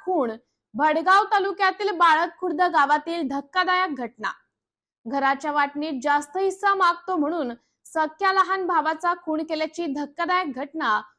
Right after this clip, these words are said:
भडगाव तालुक्यातील बाळक खुर्द या गावात आठ एप्रिल रोजी रात्री दहा वाजेच्या सुमारास घडली आहे. या प्रकरणी भडगाव पोलीस ठाण्यात वडील आणि मोठ्या भावाविरुद्ध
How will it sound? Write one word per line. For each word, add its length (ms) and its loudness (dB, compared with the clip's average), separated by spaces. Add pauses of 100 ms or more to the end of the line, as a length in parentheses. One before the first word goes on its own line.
(160)
भडगाव 500 2
तालुक्यातील 520 -2
बाळक 500 2
खुर्द 200 -2
या 220 2
गावात 340 0 (440)
आठ 320 4
एप्रिल 400 -2
रोजी 300 -2
रात्री 340 0
दहा 240 -4
वाजेच्या 400 -4
सुमारास 420 -4
घडली 320 -6
आहे. 280 -6 (560)
या 160 2
प्रकरणी 560 -4
भडगाव 380 0
पोलीस 400 -4
ठाण्यात 340 0 (360)
वडील 340 2
आणि 220 -2
मोठ्या 400 -2
भावाविरुद्ध 640 -2